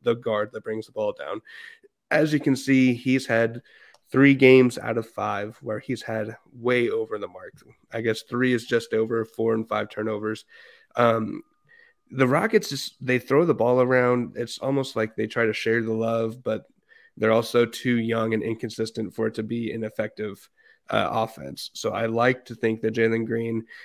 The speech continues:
in – all the minutes played, forty minutes played, thirty-five on the court,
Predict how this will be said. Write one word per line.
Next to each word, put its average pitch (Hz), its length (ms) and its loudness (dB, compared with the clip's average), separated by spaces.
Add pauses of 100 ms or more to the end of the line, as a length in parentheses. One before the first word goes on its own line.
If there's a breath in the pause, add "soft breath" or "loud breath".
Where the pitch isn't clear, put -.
(160 loud breath)
in – 120 300 2 (440)
all 117 200 0
the 117 120 4
minutes 117 320 0
played, 113 340 -2
forty 120 260 0
minutes 113 260 -2
played, 113 360 0
thirty-five 110 520 -4
on 110 100 -4
the 110 80 -6
court, 110 420 -2